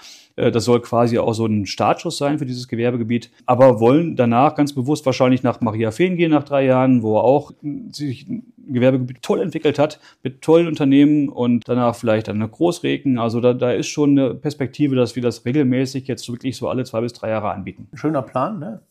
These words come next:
Speaker 2: Man muss ja auch Ziele haben, hast du ja eben schon gesagt, ne? Manuel, du bist ja neben, neben deinem Bürgermeisteramt bist du ja auch noch Familienvater und, äh, hast drei Kinder. Warum sollten deiner Meinung nach Familien definitiv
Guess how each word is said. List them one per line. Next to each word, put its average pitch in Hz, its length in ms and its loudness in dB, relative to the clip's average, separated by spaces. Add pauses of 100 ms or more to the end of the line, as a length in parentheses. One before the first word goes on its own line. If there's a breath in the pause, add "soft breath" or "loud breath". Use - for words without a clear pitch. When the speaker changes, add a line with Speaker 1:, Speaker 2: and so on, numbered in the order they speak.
(280)
Speaker 2:
Man 104 120 -8
muss 127 160 -8
ja 139 60 -6
auch 117 120 -10
Ziele 147 220 -6
haben, 156 120 -8
hast 131 140 -10
du 123 40 -4
ja 123 60 -8
eben 139 140 -8
schon 120 220 -16
gesagt, 104 340 -12
ne? 143 120 -10 (400 loud breath)
Manuel, 185 260 2
du 131 100 0
bist 165 200 0
ja 202 140 0
neben, 190 300 0
neben 190 480 0
deinem 165 320 -4
Bürgermeisteramt 170 1000 0
bist - 240 -4
du 170 40 0
ja - 120 -4
auch 143 140 -16
noch 151 160 -8
Familienvater 165 840 -6 (520 loud breath)
und, 143 280 -8
äh, 131 220 -2
hast 127 240 -4
drei 120 180 -2
Kinder. 151 480 -4 (300 loud breath)
Warum 185 240 -2
sollten 214 260 -4
deiner 190 240 -6
Meinung 170 340 -10
nach 165 200 -10
Familien 170 640 -6
definitiv 156 720 -8